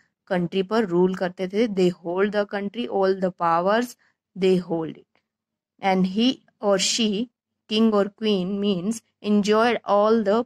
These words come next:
power, सारी पावर्स वही एंजॉय करते थे। मेन जो डिसीजन मेकिंग पावर होती थी वो किंग और क्वीन के पास ही होती थी मोनार्की सिस्टम में।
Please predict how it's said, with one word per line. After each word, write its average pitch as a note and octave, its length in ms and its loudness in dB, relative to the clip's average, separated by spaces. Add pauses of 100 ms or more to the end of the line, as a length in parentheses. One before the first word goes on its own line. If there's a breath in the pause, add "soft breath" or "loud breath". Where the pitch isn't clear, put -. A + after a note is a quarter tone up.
(120)
power, F3 420 2
सारी F#3+ 420 -2
पावर्स F#3 500 -2
वही F#3 280 -2
एंजॉय F#3 380 0
करते F3+ 340 -6
थे। A#3 200 0
मेन G3 440 -4
जो F#3 180 -4
डिसीजन F3+ 580 -8
मेकिंग F#3+ 440 -6
पावर F3 360 -2
होती E3+ 300 -6
थी A#3 200 -2 (360 loud breath)
वो A#3+ 120 2
किंग G3+ 340 -4
और A#3 160 2
क्वीन G3 540 -4
के A#3 160 0
पास F3 420 -4
ही B3+ 120 2
होती F3 380 -2
थी G3+ 160 -4
मोनार्की F#3 520 -2
सिस्टम - 400 -16
में। D#3+ 80 -18